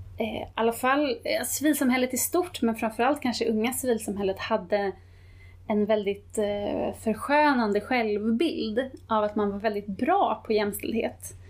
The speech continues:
Eh, och det var en analys som vi kanske inte riktigt höll med om. Generellt sett,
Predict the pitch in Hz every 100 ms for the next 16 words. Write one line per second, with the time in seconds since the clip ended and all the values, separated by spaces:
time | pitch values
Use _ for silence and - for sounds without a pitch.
0 | - - - - 233 214 214 208 220 262
1 | 294 285 269 233 208 208 - 226 202 202
2 | 196 208 190 208 190 202 196 - 214 285
3 | 302 - 220 247 - - - - - 262
4 | 254 285 330 339 311 - 226 220 - -